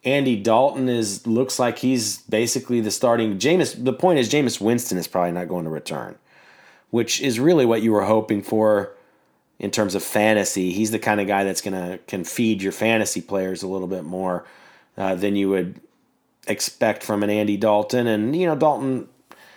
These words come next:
showed a little something right out of the gate, but as you'd expect, he's really kind of,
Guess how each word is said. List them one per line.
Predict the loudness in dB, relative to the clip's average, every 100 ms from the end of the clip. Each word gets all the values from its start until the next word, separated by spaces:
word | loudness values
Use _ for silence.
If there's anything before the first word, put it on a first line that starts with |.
| _ _ _ _ _ _ -20 -20 -20 -20 -20 -10
showed | 0 2 4
a |
little | 4 2
something | 2 2 2 2
right | 4 4
out | 4
of | 2
the |
gate, | 2 2 2 2
but | -2 0
as | 2 2
you'd | 2
expect, | -2 -2 -2 -2
he's | 0 0 2
really | 2 2 0
kind | 0 0
of, | 0 -4 -10